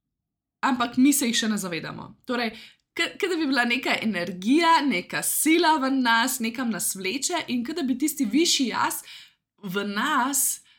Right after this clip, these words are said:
ali pa naše srce, naša ženska, kakorkoli si ti to predstavljaš, vedela, kakšni bodo koraki, ampak mi se na zav-, zavedni ravni tega še ne zavedamo, mi poznamo le prvi korak,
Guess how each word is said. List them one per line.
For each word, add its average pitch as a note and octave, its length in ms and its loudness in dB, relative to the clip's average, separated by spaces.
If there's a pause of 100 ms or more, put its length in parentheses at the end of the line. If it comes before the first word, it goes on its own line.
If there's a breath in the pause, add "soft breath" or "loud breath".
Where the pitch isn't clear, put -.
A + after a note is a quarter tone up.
(120)
ali E3 140 -6
pa F3 100 -2
naše E3 280 0
srce, - 520 -4
naša G3 320 0
ženska, B3 400 -4
kakorkoli C#4+ 480 -2
si C4+ 80 -2
ti C4 120 0
to C4+ 120 -6
predstavljaš, A3 560 -6
vedela, F#3+ 960 -4 (500 soft breath)
kakšni C4+ 560 0
bodo B3 480 -2
koraki, F#3 640 -10 (180)
ampak D4+ 640 -4
mi E4+ 320 0
se E4 240 -4
na C#4+ 160 -2
zav-, A3+ 240 -4 (480)
zavedni B3 720 -2
ravni A#3+ 480 -2
tega A#3+ 320 -2
še - 320 -2
ne A3+ 160 0
zavedamo, G#3+ 640 -6
mi A3+ 400 2
poznamo A#3 640 -2
le B3 220 -4 (680 loud breath)
prvi D#4+ 340 -2
korak, A#3+ 540 -2